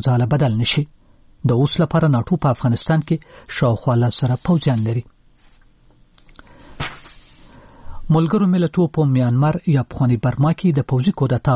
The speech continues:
ضد معترضانو د ځپلو د ناوړه عواقبو په خاطر د دې هیواد پوځ ته خبرداری ورکړی دی.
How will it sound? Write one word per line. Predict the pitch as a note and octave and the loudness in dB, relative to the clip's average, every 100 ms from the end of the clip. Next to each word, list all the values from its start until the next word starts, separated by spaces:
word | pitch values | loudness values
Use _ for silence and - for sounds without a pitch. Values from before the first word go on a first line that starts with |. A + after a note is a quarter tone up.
| G#2+ | 0
ضد | - G#3 D3+ | -2 -2 0
معترضانو | B2+ - A#2+ B2+ C3 A#2+ | 0 0 0 2 2 2
د | A#2 G#2 | 0 -2
ځپلو | B2+ F3+ F3+ F3 F3+ | -2 2 2 0 -2
د | C#3+ B2+ | -2 0
ناوړه | B2+ D#3+ F#3+ | 2 2 0
عواقبو | B2+ A#2+ - A#2+ A#2+ | 0 -2 0 -2 -2
په | - A#2+ | -2 -2
خاطر | - F3+ - - - - - | 0 -2 -4 -20 -20 -10 -2
د | D3 | 0
دې | F#3+ B2+ | 2 0
هیواد | B2 A#2 - | 0 -2 -2
پوځ | B2 A#2 - | -2 -2 -4
ته | A#2 - | -4 -2
خبرداری | C#3+ C#3 D3+ B2 | 0 2 2 0
ورکړی | A2+ - C3 | -2 -4 -4
دی. | A#2+ | -4